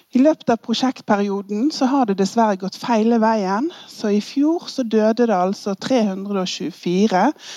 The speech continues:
eh, i, eh, i overdose i Norge. Og det er det høyeste antallet siden to tusen og fire.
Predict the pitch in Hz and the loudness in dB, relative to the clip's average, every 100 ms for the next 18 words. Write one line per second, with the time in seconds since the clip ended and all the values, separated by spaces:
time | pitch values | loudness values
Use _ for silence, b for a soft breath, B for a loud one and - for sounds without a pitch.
0 | B B B 185 190 180 - - _ 180 | B B B 2 4 2 0 -8 _ 2
1 | 180 175 175 180 - - - - - - | 4 4 2 0 -4 -10 -18 -20 -10 -4
2 | 185 190 208 220 208 202 202 214 294 - | 2 2 4 2 0 -2 0 2 2 -2
3 | - 202 190 175 160 165 180 - 196 - | -4 2 2 2 -2 -4 -4 -4 -4 -8
4 | - B B B 214 254 240 196 202 190 | -18 B B B 4 4 2 0 -2 0
5 | 220 - 202 175 170 - 196 170 175 262 | -2 -2 -2 -2 -2 0 0 2 2 0
6 | - - 208 175 170 170 - 185 - 160 | -2 -4 0 0 -4 -10 -10 -8 -6 -8
7 | - - - - 135 143 - | -8 -10 -8 -4 -2 -2 -6